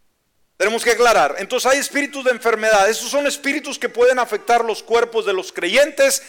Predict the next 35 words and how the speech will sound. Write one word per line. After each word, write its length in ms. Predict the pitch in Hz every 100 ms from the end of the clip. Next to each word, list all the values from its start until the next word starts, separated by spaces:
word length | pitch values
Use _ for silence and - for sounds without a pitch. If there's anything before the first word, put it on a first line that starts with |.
| -
como 320 | - 226 208
de 80 | 196
los 160 | 180 185
no 220 | 185 196
creyentes. 500 | 208 185 156 156 170
Por 160 | - 214
ejemplo, 320 | 262 247 220
Lucas 640 | 202 277 285 285 - - - - -
capítulo 540 | 226 262 269 302 269
trece, 360 | 247 208 - 208
versículo 520 | 190 208 214 240 202
diez 260 | 202 214
al 140 | 226 220
trece, 500 | 208 185 - 185 180 - -
dice, 260 | 240 240 226
"Jesús 400 | 214 - 269 294
enseñaba 640 | 285 277 262 233 214 208
una, 320 | 214 247 254
en 160 | 202 214
una 180 | 254 269
de 120 | 254
las 140 | 220
sinagogas 760 | - 208 185 175 208 214 208 208
el 120 | 196
sábado. 600 | - 226 240 214 180 _ _ - -
Y 140 | 175
he 40 | 262
aquí 220 | 285 269
una 160 | 302 285
mujer 480 | 240 - 247 262
que 120 | - 233
tenía 560 | 220 208 240 262 247 -
espíritu 1120 | 220 214 208 - - _ 226 320 339 320 240
de 60 | 202
enfermedad". 760 | 180 180 165 165 143 123 117